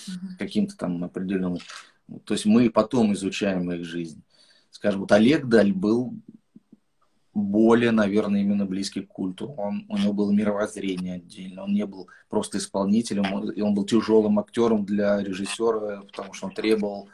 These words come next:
Speaker 2: э, сотворчества, и в этом было и вот столкновение его внутренних, э, противоречий, мировоззрения с, э, любым, кто был на площадке. Я не могу не сказать, что по-настоящему культовым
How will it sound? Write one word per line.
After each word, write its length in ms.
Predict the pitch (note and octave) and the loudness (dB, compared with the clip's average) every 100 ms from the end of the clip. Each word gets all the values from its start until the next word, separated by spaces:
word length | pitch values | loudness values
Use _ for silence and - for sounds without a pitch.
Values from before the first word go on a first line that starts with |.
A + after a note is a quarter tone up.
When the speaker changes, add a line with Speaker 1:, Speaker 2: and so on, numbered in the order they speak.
| - - _ | -20 -20 _
Speaker 2:
э, 180 | G2+ G2+ | -6 -6
сотворчества, 1120 | - A2 A2 G2+ A2+ A#2+ A2 - G#2 G#2 G#2 | 0 2 2 2 2 2 -4 -6 -4 -2 0
и 180 | G2+ F#2 | 0 -4
в 100 | F2+ | -4
этом 280 | G2+ G#2 G2 | -4 -2 -2
было 260 | F#2+ F#2+ | -2 -4
и 40 | G2 | -6
вот 200 | F#2 G2+ | -8 -10
столкновение 640 | - G2+ G#2 G2+ G2+ G2 | -8 -4 -2 0 0 0
его 280 | F#2 F#2+ - _ _ - | -4 -10 -14 _ _ -6
внутренних, 640 | G2+ G2+ - G2+ G2 - _ - - _ | -2 -2 0 0 0 -4 _ -20 -20 _
э, 480 | - F#2 F#2 F#2+ F#2+ - | -12 -10 -10 -10 -10 -8
противоречий, 880 | - G2+ G2 F#2+ G2+ G#2 - F#2+ - _ - | -6 -2 -2 0 2 0 -2 -8 -8 _ -12
мировоззрения 800 | G2+ F#2+ F#2 F2+ F#2 G#2+ G#2+ F#2+ | -4 -2 -2 -4 0 2 2 0
с, 260 | - - - | -6 -12 -10
э, 280 | F#2 G2 F#2+ | -8 -8 -4
любым, 380 | G2+ G#2 G#2 A2 | 0 2 2 0
кто 140 | - | -4
был 180 | F#2 F#2 | -4 -2
на 120 | F#2+ | -4
площадке. 760 | F#2 F#2 F#2 - G#2 C2+ _ _ _ _ - - - _ _ _ - | -6 -8 -6 -6 -8 -10 _ _ _ _ -20 -20 -20 _ _ _ 0
Я 200 | A#2 C#3 | 6 6
не 80 | D#3 | 8
могу 260 | D3+ D3+ | 6 6
не 100 | D3 A#2+ | 2 2
сказать, 320 | C#3 C3 C#3 | 2 2 2
что 100 | G#2 | 0
по-настоящему 520 | A#2 A2+ C#3+ B2+ A#2 | 0 2 2 2 0
культовым 680 | - C#3 A2+ A2+ G#2 F#2+ | 4 4 4 2 2 0